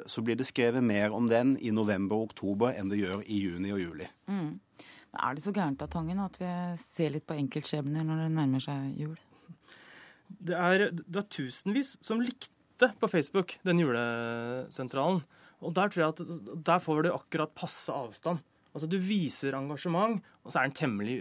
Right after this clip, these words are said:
Speaker 3: så er det temmelig uforpliktende. Og, og det politikerne har kunnet bruke dette her til, det er jo å framstå med den godheten som de har. Så Fabian Stang, ordfører i Oslo, meldte seg.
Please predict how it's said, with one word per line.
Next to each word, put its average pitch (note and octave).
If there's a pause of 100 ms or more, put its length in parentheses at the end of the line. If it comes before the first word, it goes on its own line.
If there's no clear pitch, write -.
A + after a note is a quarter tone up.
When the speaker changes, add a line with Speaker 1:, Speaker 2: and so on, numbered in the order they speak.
Speaker 3:
så -
er B2+
det C3+
temmelig A#2
uforpliktende. - (500)
Og, F#3+ (460)
og F#3
det F3
politikerne D#3+
har E3
kunnet E3
bruke D#3+
dette D3+
her F3
til, C#4
det D#3+
er F#3
jo D#3
å -
framstå A#2+
med C3+
den C3+
godheten A2+
som B2+
de C#3
har. F3+ (120)
Så E3
Fabian D#3
Stang, F3+ (260)
ordfører C3
i C3+
Oslo, F3 (240)
meldte A#2+
seg. B2+